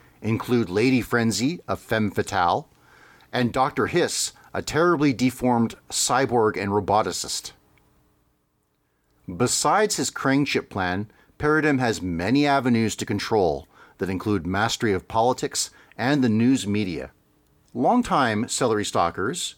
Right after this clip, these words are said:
may recognize Jean Chalopin as a cartoon producer who largely worked with Deke Entertainment. Here, his company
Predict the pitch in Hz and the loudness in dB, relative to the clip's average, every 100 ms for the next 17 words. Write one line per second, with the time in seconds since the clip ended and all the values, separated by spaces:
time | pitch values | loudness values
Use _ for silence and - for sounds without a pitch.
0 | _ _ _ - 104 107 110 113 110 104 | _ _ _ -6 0 2 2 0 0 0
1 | - 113 120 117 127 - 139 123 - 90 | -2 -6 0 0 2 0 2 2 0 -2
2 | 117 220 _ _ _ _ - 110 113 - | -4 -6 _ _ _ _ -6 -4 -4 0
3 | 135 - 143 127 117 127 147 123 170 - | 0 2 2 2 2 2 2 0 -2 -6
4 | - 117 104 180 226 175 160 110 117 - | -2 0 2 2 2 0 0 2 0 0
5 | - - 104 110 87 82 117 143 143 120 | -10 -12 -4 -2 -4 -6 -2 0 2 0
6 | 107 - 101 78 76 - - _ _ _ | -2 -2 -4 -4 -8 -16 -20 _ _ _
7 | _ _ _ _ _ _ _ - 180 165 | _ _ _ _ _ _ _ -2 2 2
8 | 175 - - 120 - 131 131 120 117 | 0 -4 -2 -2 0 -2 2 4 2